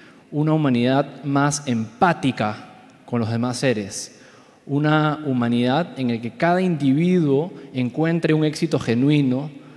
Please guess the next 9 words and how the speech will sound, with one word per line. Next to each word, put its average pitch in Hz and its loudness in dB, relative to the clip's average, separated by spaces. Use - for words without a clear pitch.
cada 160 6
organización 143 2
sirva 135 -2
a 110 2
el 120 -2
éxito 139 0
de 123 6
la 120 2
humanidad 110 0